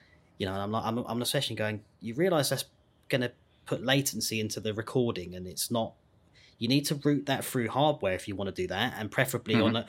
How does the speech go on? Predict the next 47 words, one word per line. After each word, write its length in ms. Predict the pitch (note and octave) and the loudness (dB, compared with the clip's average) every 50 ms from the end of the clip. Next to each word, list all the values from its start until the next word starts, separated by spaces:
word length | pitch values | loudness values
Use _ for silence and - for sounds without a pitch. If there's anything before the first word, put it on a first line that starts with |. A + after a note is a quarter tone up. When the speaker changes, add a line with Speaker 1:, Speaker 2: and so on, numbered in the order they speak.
| - - - - - _ _ | -8 -16 -20 -20 -20 _ _
Speaker 1:
preferably 460 | - - C#3+ C3+ - C3 B2 A#2+ A#2 A2+ | 4 4 4 4 4 0 0 2 0 0
through 180 | - B2+ B2 | 0 0 0
the 80 | G#2 A2+ | 0 2
desk 320 | - C3+ B2+ - - - - | 4 4 4 4 4 0 -2
that 100 | A2 A2+ | -2 0
it's 120 | A2+ - | 0 2
not 140 | C3+ B2 A2+ | 2 2 2
actually 240 | A#2 A2+ - C3+ A#2+ | 0 0 -2 0 2
being 240 | B2+ B2+ A#2+ A#2 | 2 2 2 2
recorded." 580 | A2+ A#2 - - D3 D#3+ D3+ A#2 G2 - - - - _ _ _ - - - - | 0 0 2 4 4 4 4 2 0 -4 -8 -16 -20 _ _ _ -20 -20 -6 2
Speaker 2:
Yes. 180 | - A#2+ G#2+ A#2+ | 4 6 6 8
Speaker 1:
You 60 | A2 | 6
know, 160 | G#2+ G#2+ A2+ | 6 6 4
just 360 | A2+ - C3+ C3+ - - - | 4 4 2 2 2 2 4
do 140 | - D3 C#3 | 6 6 8
it 140 | C3 A2+ - | 6 6 2
so 80 | - | 2
she 180 | B2 - - C3+ | 2 2 0 0
can 140 | - B2 A2+ | 0 0 0
hear 280 | A#2 D3 D#3+ C#3 G#2 F#2 | 4 4 6 6 4 2
it 80 | F#2 | 0
and 240 | F2+ F#2 A2 A2+ A2 | -2 -2 -2 -2 0
leave 200 | A#2+ B2+ B2+ G#2+ | 0 0 0 0
it 60 | A#2+ | 0
at 100 | G#2+ A2 | -2 0
that. 280 | A2+ A#2+ C#3+ E3 F3 - | 2 2 4 4 2 2
And, 180 | A#2+ B2+ B2+ A#2+ | 2 0 0 0
and 240 | A#2 B2+ B2+ B2+ B2 - _ _ - - _ - | 0 0 0 0 -2 -4 _ _ -20 -20 _ -6
I 80 | - | 0
think 260 | - - E3 E3+ D#3+ | 4 4 4 6 4
it's, 200 | D#3+ D3 - - | 2 -2 -2 0
I 60 | C#3+ C#3 | -2 0
think 280 | - E3+ E3+ F3+ E3+ | 2 4 4 4 2
it's 180 | - C3+ - - | 0 0 2 2
a 80 | C#3 C3 | 0 0
tech's 380 | - - - F#3 - - - - | 0 2 2 2 2 2 4 4
definitely 300 | F3 E3 E3+ E3+ D#3+ D3 | 4 4 4 4 2 2
getting 240 | C#3+ D3 C#3+ C3+ C3 | 4 4 4 4 4
better, 440 | C3+ - E3 - - - - F#2+ - G2+ | 4 4 4 4 4 0 -2 -2 -2 -2
but 120 | - A#2+ A#2+ | 0 0 0
I 40 | A#2+ | 0
think 280 | - - C3+ C3 - | 2 2 2 2 2
if 100 | B2+ - | 0 0
you 80 | C#3 C3+ | 0 2
don't 280 | C3+ D#3+ D#3+ D#3+ C#3+ | 4 6 6 6 4
fully 260 | - - D#3+ D3 C#3+ C#3+ | 2 2 2 4 6 6
understand, 800 | C3+ C3+ C3 C3 - - D3 C#3 C3+ A#2+ A2+ A2 G#2+ G#2+ - | 4 4 2 0 0 2 4 4 6 4 4 2 -2 -6 -8